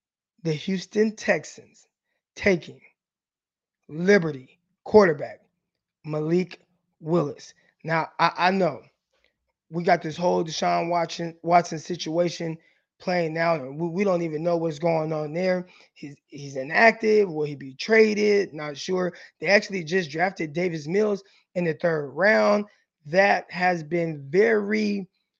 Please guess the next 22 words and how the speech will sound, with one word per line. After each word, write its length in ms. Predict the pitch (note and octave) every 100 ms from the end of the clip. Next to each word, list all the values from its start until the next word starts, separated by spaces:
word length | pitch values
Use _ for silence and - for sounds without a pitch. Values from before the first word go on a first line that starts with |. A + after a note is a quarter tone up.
| _ _
up 160 | F#3+ F3+
and 140 | F#3
down. 240 | F3 D#3+ D3+
And 120 | A3+
it's 120 | A#3
weird 320 | F#3 G3+ C#3
because 400 | C#3+ C#3+ D#3+ D3+ - _ _ _ _ _ _ _ _ _ _
teams, 680 | - A#3+ B3 A#3+ A3+ G#3 _ _ _ _ _
they, 680 | F3+ F#3 F#3+ F3+ F3 E3+ D#3+ - _ _ -
they 140 | E3+
draft 500 | D3+ D#3 G#3 A#3 G#3+ -
these 240 | G#3 F3+
quarterbacks 760 | - - F3+ F3 E3+ E3 E3 -
in 120 | E3
the 80 | D3+
third 340 | E3+ E3 D#3+
round, 340 | D#3 D#3 D3+ D3+
and 340 | - E3+ D#3+ D3+ - _ -
the 120 | F#3
expectations 760 | F#3+ F#3+ F3 D3+ G3 G#3 G#3+
are 100 | G#3+
lower, 400 | G#3 G#3+ G#3+ A3